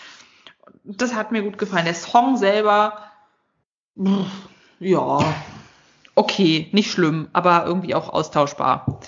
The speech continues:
So ein bisschen wie Loco Loco kriegen die eigentlich Punkte wegen der Gesamtperformance. <laughs> Dann Nummer sieben, halte ich fest, Spritti,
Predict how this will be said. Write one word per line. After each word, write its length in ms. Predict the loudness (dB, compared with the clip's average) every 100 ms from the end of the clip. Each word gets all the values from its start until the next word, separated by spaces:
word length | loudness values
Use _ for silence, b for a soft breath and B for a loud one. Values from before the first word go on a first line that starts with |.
| B B B 0
So 60 |
ein 20 | 0
bisschen 280 | 4 4
wie 100 | 6
Loco 260 | 6 4 6
Loco 320 | 4 4 2
kriegen 320 | 0 -2 -2
die 140 | 0 0
eigentlich 260 | 0 -4
Punkte 320 | -2 0 0 0
wegen 260 | 0 0
der 280 | 0 0 0
Gesamtperformance. 1300 | 0 0 0 -4 -10 0 2 4 2 -2 -4 -14 -2
<laughs> 1200 | -2 2 4 4 0 -6 -10 _ _ _ -20 _ 0
Dann 360 | 2 4 0 -2 -10 B B B
Nummer 280 | 4 6 4
sieben, 320 | 2 0 0 -4 -12 B -14 -6 0
halte 240 | 2 2
ich 80 | -4
fest, 320 | -2 -4 -4
Spritti, 380 | -14 -8 -6 -4